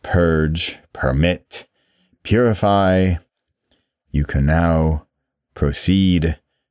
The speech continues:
progress, and prosper. Pleased? Possible.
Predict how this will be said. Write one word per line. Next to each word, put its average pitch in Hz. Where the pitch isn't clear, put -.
progress, 67
and 64
prosper. -
Pleased? 170
Possible. -